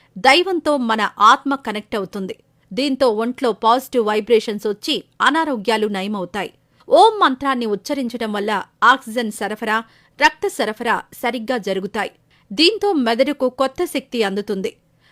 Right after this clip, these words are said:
మానసిక ప్రశాంతత లభిస్తుంది. ఒత్తిడి, ఆందోళన దూరమవుతాయి. డిప్రెషన్లో ఉన్నవారు నిత్యం ఓం మంత్రాన్ని చదివితే ఫలితం ఉంటుంది. కొత్త శక్తి,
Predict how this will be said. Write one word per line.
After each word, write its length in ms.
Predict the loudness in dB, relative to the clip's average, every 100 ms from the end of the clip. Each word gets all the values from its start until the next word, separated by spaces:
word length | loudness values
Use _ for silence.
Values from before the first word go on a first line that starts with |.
| -4
మానసిక 480 | 2 2 0 -6 -8
ప్రశాంతత 600 | -6 -6 -2 -2 -2 -2
లభిస్తుంది. 600 | -4 -4 -6 -6 -10 -10 -14 _ _ 2
ఒత్తిడి, 560 | 2 4 0 0 -2 0
ఆందోళన 580 | 4 4 4 0 0 -2
దూరమవుతాయి. 760 | 0 2 2 0 -6 -4 -6 -6 _ _ _ -6
డిప్రెషన్లో 600 | -2 2 0 2 0 0
ఉన్నవారు 580 | 0 -2 2 2 2 -2 -4
నిత్యం 460 | -4 -2 0 0 -2 -2
ఓం 300 | 0 0 -2
మంత్రాన్ని 460 | -4 -2 -4 -4
చదివితే 540 | -6 -6 -6 2 4 4
ఫలితం 400 | 0 -4 -4 -8
ఉంటుంది. 400 | -8 -8 -10 -14 _ _ 0
కొత్త 260 | 0 0 -4
శక్తి, 560 | -2 -4 -6 -8 -8